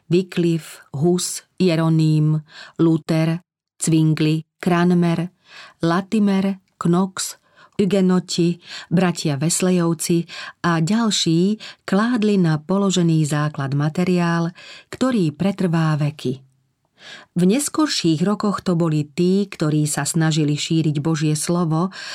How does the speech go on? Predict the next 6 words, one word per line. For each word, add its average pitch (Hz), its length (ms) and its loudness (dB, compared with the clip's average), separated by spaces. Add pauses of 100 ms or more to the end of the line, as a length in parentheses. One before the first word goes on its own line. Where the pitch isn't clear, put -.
(100)
ako 170 320 -2
aj 156 160 2
misionári 165 800 2
v - 80 -20
pohanských 147 640 -2
krajinách, 185 800 2